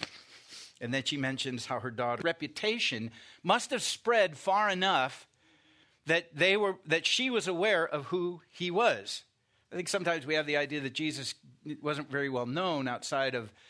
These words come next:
the, his disciples or even the, the land there, but apparently, uh, he was. And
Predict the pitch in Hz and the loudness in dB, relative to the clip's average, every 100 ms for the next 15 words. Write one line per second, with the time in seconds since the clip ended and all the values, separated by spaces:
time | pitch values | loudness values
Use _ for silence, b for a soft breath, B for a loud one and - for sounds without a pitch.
0 | B B 131 127 123 135 120 - - - | B B -2 0 0 -2 -6 -8 -10 0
1 | 131 131 151 135 127 127 117 113 117 120 | 0 0 -6 -4 -6 -4 -4 -6 -6 -4
2 | 123 156 175 110 104 101 110 - 247 262 | -2 0 0 -2 -6 -8 -10 -8 -6 -2
3 | 143 139 - b b b - 135 131 127 | -2 -4 -8 b b b -6 -4 -4 -4
4 | 180 226 160 101 - - _ _ b b | 0 2 2 -2 -10 -12 _ _ b b
5 | b - _ 160 165 165 | b -20 _ 0 0 -2